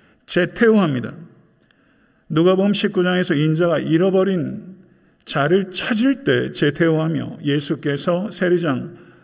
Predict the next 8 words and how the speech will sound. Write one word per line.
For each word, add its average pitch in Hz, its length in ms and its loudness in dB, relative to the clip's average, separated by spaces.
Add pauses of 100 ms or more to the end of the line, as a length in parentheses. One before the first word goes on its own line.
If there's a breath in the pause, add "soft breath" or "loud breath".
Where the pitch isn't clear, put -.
(120 loud breath)
삭개오를 190 960 2
제테오, 135 680 -2
찾으신 240 540 -2
것입니다. - 400 -8 (640 soft breath)
이 185 240 0
제테오의 170 760 2
찾음은 147 760 0 (680 soft breath)
부지런하고 170 1120 0